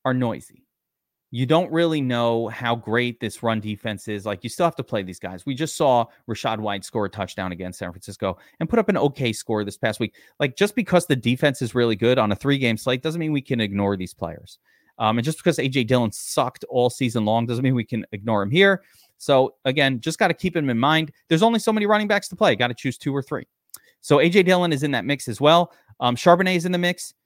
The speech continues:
And then Brian Robinson Junior. As long as, uh, Antonio Gibson remains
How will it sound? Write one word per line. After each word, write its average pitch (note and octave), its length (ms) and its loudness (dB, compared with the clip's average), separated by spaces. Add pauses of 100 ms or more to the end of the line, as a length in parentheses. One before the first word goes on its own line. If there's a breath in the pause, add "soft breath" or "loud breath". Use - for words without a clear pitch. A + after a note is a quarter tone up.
(260)
And C#3+ 220 2
then C#3+ 160 2
Brian C#3 260 4
Robinson C3 420 -2
Junior. A#2+ 280 -2
As A#2 120 -8
long G3 220 2
as, D#3+ 340 -2
uh, C3 160 0
Antonio D3 340 -2
Gibson C#3+ 300 -6
remains B2 420 -2